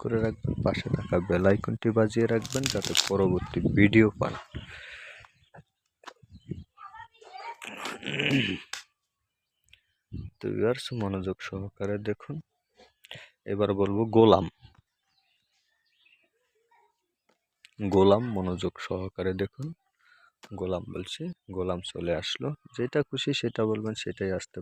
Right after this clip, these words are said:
বাধ্য থাকবে, আসাটা বাধ্যতামূলক। তো ভিউয়ার্স, ভিডিও অনেক লম্বা হয়ে যাচ্ছে, এবার শেষবারের মতো সাবিল দিয়ে শেষবারের মতো কাটবো। তো ভিউয়ার্স, মনোযোগ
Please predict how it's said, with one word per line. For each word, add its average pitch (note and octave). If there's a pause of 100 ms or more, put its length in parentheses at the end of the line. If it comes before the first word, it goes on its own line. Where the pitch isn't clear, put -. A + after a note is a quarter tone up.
বাধ্য F2+ (140)
থাকবে, A#2
আসাটা - (120)
বাধ্যতামূলক। F2+ (760)
তো -
ভিউয়ার্স, A#2+ (180)
ভিডিও F#2+
অনেক G#2+ (100)
লম্বা F#2
হয়ে A2
যাচ্ছে, - (1200)
এবার -
শেষবারের F2+
মতো - (120)
সাবিল F2+ (100)
দিয়ে A2+ (100)
শেষবারের F#2+
মতো - (100)
কাটবো। F2 (2000)
তো - (100)
ভিউয়ার্স, A#2+ (160)
মনোযোগ F#2